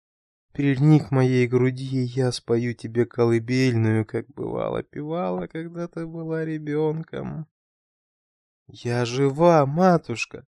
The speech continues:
Я жива, и ты, ты тоже жива!» Фреду душили слёзы. «Посмотри, я тёплая, я живая! А это не Вальгард, это Скафлок, и он спас меня от Вальгарда!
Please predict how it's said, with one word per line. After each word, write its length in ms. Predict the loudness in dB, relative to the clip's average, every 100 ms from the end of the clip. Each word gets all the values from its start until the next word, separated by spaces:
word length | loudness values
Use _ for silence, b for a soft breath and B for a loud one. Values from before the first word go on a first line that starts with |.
| _ _ _
Я 180 | -4 -2
жива, 380 | 2 4 8 8
и 140 | 8
ты, 440 | 4 0 4 6 4
ты 160 | 2
тоже 440 | 0 6 8 8 2
жива!» 580 | 0 2 6 8 6 0 _ _ _ _ _ _
Фреду 440 | 0 6 6 4
душили 460 | -2 -4 -4 -2 -2
слёзы. 560 | -2 0 2 2 -2 -14 _ _ _ _ _
«Посмотри, 540 | -14 -8 -8 -4 0
я 240 | 4 4 4
тёплая, 680 | 2 6 6 6 -4 -2
я 260 | 0 -2 -2
живая! 840 | -2 -2 2 6 8 8 6 2 _ _ _ _ _
А 80 | -6
это 160 | -2 2
не 120 | 4
Вальгард, 560 | 4 4 4 4 4 -4
это 160 | -6
Скафлок, 760 | -2 -2 -2 0 6 6 4 _ 0
и 60 |
он 200 | 4 4
спас 480 | 2 0 2 2 2
меня 220 | 0 2
от 140 | 2 2
Вальгарда! 680 | 0 2 6 6 6 2